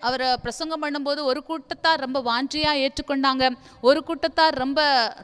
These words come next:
தேவைகளோடு தங்களுக்கு இருக்கிற தேவை நிமித்தம், அற்புதங்களின் நிமித்தம் அவரை ஏற்றுக்கொண்டாங்க. சிலர்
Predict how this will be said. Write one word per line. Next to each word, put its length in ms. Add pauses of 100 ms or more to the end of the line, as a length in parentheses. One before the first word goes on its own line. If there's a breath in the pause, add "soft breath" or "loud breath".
(120)
தேவைகளோடு 960
தங்களுக்கு 380
இருக்கிற 260
தேவை 520
நிமித்தம், 500
அற்புதங்களின் 640
நிமித்தம் 360
அவரை 300
ஏற்றுக்கொண்டாங்க. 540 (380 loud breath)
சிலர் 680